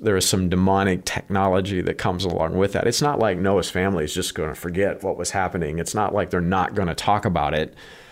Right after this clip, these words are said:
on the other side of the flood. And so there is going to be some knowledge that they would have had that would be lost to us today,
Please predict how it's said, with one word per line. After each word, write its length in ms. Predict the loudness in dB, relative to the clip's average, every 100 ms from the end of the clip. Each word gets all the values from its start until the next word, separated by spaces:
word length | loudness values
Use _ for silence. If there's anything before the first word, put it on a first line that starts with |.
| -12 -2
on 160 | 2
the 120 | 2
other 260 | 2 2 2
side 260 | 2 2 2
of 80 |
the 80 | 0
flood. 400 | 0 2 2 2
And 140 | 0 2
so 160 | 4
there 140 | 4 4
is 180 | 2
going 320 | 2 2 2 2
to 100 | 0
be 220 | 0 0
some 460 | 0 2 2 2
knowledge 640 | 2 2 2 2 0 -2 -4
that 320 | 0 0 2
they 100 | 4
would 160 | 6 4
have 100 | 2
had 380 | 0 0 0 0
that 120 | -2
would 140 | -2
be 80 | -2
lost 360 | -2 -2 -2 -4
to 60 | -4
us 220 | -4 -6
today, 400 | -2 -2 -2